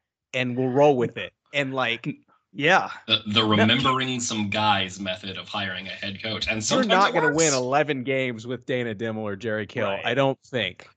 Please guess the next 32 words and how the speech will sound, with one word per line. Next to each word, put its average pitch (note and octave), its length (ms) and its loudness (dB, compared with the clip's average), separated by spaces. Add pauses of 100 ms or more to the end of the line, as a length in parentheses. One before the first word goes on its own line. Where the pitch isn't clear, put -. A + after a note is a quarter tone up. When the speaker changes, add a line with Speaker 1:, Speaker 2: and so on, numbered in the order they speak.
(120)
Speaker 2:
<laughs> - 260 -6
Speaker 1:
But F#3+ 440 6 (720)
Speaker 2:
Right, D3 460 2
but D3 80 -4
we D#3 140 0
might D3+ 180 2
win C#3+ 140 -6
six, - 600 -4
and C#3 220 -10
that's C3+ 240 -10
Speaker 1:
Yeah. G#3 260 0
Speaker 2:
great. - 440 -2 (240)
No, G3+ 140 6
I, F3 200 6
I E3+ 80 2
think G#3 240 -2
that F3 160 -6
that's D3+ 300 -4
a, C#3 300 -2
a C#3 100 -4
funny C#3+ 680 -4
thing C#3 240 -2
in A#2+ 100 -6
general, G#2 400 -12
right? C3+ 240 -6
Because D#3 200 -6
I F3 80 4
think C4+ 280 -2
in G#3+ 100 -4
the F3+ 100 2
American, A2 800 -6 (680)
uh, A#2+ 380 2